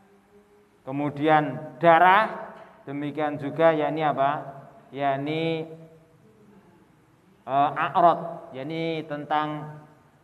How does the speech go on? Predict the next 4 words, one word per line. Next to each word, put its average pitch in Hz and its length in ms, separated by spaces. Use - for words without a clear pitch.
harta, 160 800
darah 156 400
dan 147 240
martabat. 151 560